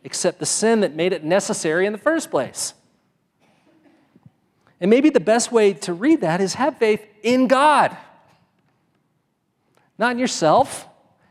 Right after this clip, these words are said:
not in your tradition, not in your religiosity, not in your cool building, but in him,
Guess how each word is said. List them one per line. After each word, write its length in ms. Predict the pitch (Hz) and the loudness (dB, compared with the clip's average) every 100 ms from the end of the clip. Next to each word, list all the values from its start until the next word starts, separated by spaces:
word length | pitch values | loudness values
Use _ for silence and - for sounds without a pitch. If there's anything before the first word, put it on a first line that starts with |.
| - | -8
not 100 | 190 | -6
in 80 | 196 | -2
your 80 | 196 | -2
tradition, 680 | - 170 175 - 226 262 - _ - | -2 0 0 0 -2 -2 -6 _ -10
not 140 | 185 | -8
in 40 | 190 | -4
your 140 | 190 | 0
religiosity, 840 | 180 185 160 165 151 160 - 196 220 | 2 0 0 -2 -2 -2 -4 -8 -4
not 140 | 196 | -4
in 80 | 170 | -6
your 80 | 170 | -8
cool 220 | - 185 | -4 -4
building, 480 | 135 127 143 208 247 _ _ _ _ _ _ _ _ _ _ _ _ _ - | -2 -2 0 -4 -6 _ _ _ _ _ _ _ _ _ _ _ _ _ -16
but 120 | 190 | -8
in 100 | 220 | -6
him, 540 | 185 247 285 285 143 | -6 -2 0 -2 -6